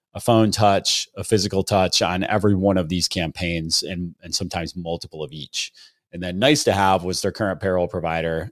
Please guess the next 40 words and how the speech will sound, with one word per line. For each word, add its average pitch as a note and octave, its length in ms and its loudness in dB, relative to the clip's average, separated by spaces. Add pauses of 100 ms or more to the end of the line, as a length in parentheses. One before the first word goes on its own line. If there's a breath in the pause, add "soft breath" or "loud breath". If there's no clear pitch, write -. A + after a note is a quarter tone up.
and D#2+ 460 -6
some B2+ 180 2
sort G#2 200 4
of D#2+ 80 -2
referral F2 460 0
or D#2 180 0
connection D#2+ 440 -8
to C#2 60 -10
reference C#2+ 540 -6
between C#2+ 320 -18
the - 80 -18
two C2+ 260 -18
of - 80 -20
us. - 320 -8 (600 soft breath)
The G2 80 -12
theme D3+ 580 4
was F#2 220 -6
buy G#2+ 320 2
from G#2 180 -2
a F2+ 60 0
local C#3 680 2
mission-based A2 720 0
company. F3 520 -2 (440)
You're C3 240 4
local, B2+ 440 6
we're B2 180 4
local. A#2 480 6
Why A2+ 340 2
on G2+ 220 -2
earth A#2+ 340 2
would G#2 140 -4
you G2 80 -4
be G#2 100 0
working G2+ 360 2
with F#2 100 -2
one G2+ 160 2
of F#2+ 60 0
these F2 160 -4
national G2 400 -4
companies? F3 580 -4